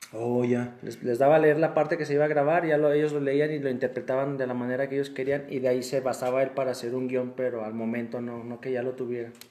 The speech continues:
Speaker 1: Órale. Pues sí, bueno, es que también como que el libro le dio un chingo de facilidades a este carnal, man. Porque en serio, cuando lo leas vas a ver que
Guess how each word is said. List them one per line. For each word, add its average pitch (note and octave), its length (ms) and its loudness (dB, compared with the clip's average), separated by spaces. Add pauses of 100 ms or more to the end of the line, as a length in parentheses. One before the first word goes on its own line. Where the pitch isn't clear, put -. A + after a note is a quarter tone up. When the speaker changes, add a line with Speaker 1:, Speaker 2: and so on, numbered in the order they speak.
(840)
Speaker 1:
Órale. A2+ 400 -4 (760)
Pues A2 140 -6
sí, C3+ 200 -2
bueno, D3 180 0
es F#3 80 -2
que - 80 -2
también E3 380 4
como F3 240 0
que D3 80 0
el C3 60 2
libro D3+ 220 2
le C#3 120 4
dio C3 120 4
un D3 100 0
chingo D#3+ 220 -2
de E3 60 0
facilidades B2 600 -2
a - 40 -12
este C#3+ 160 -6
carnal, A#2+ 360 -4
man. B2+ 140 -10 (640)
Porque B2 340 -2
en B2 100 0
serio, D3 240 6
cuando C#3+ 180 6
lo C3 120 6
leas C#3+ 200 6
vas D3 180 2
a D#3 40 6
ver D3 160 4
que B2 720 4